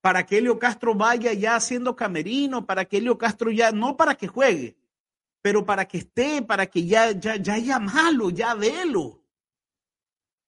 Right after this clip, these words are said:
Entonces, eh, el D C United anunció la convocatoria de Luciano Lanzas.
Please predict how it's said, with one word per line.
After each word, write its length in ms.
Entonces, 680
eh, 460
el 160
D 100
C 140
United 340
anunció 340
la 100
convocatoria 480
de 60
Luciano 360
Lanzas. 680